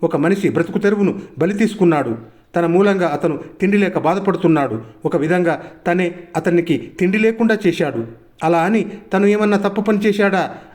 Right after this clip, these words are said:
అంటే, తన ప్రిన్సిపల్స్, తన ఆనెస్టీ ఎదుటివారి జీవితాన్ని బలి కోరుతాయా? అంటే మనిషికి కనీసపు మంచి గుణాలు ఉన్నా వాటి విలువ ఎంతవరకో. నిజానికి తన ఆత్మ తృప్తి కోసమే అయినా ముక్కుకు సూటిగా ఒక మంచి పని చేస్తే అది ఇంకొకళ్ళ బ్రతుకు తెరువును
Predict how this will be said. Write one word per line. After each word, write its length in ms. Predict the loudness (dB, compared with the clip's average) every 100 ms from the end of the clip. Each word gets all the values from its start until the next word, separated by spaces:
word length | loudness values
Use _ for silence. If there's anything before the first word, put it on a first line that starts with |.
| -4
అంటే, 460 | 0 0 0 -4 -12 -2
తన 100 | -2
ప్రిన్సిపల్స్, 580 | 0 -2 0 0 0 -2 -12 -8 -4
తన 80 | -2
ఆనెస్టీ 640 | 0 0 0 -2 -2 -4 -2
ఎదుటివారి 400 | 0 2 2 0
జీవితాన్ని 500 | 0 0 2 2 0 -4 -8
బలి 200 | -2 -2
కోరుతాయా? 640 | 2 0 2 0 2 0 -2 -8 -20 _ _ -4
అంటే 540 | 0 0 0 -4 -14 -2
మనిషికి 380 | 0 0 0 0
కనీసపు 460 | 0 0 0 0
మంచి 240 | 0 2 2
గుణాలు 280 | 2 2 2
ఉన్నా 260 | 2 0 -4 -8 -4
వాటి 180 | -2 0
విలువ 260 | 2 0 0
ఎంతవరకో. 680 | 0 0 0 0 0 -2 -6 -20 -14 -4
నిజానికి 560 | 0 0 0 0 -2 -4 -6 -4
తన 180 | -2 -2
ఆత్మ 300 | -4 -2 -2
తృప్తి 340 | 0 -2 -2
కోసమే 380 | 0 0 2 0
అయినా 320 | 2 0 0 -4 -12 -2
ముక్కుకు 340 | -2 -2 -4 0
సూటిగా 520 | 0 2 0 -2 -2
ఒక 100 | -2
మంచి 280 | 0 0 0
పని 160 | 0 2
చేస్తే 580 | 0 2 0 0 -6 -4
అది 180 | -2 0
ఇంకొకళ్ళ 460 | 0 0 0 0 2
బ్రతుకు 300 | 0 -4 -2
తెరువును 360 | 0 2 0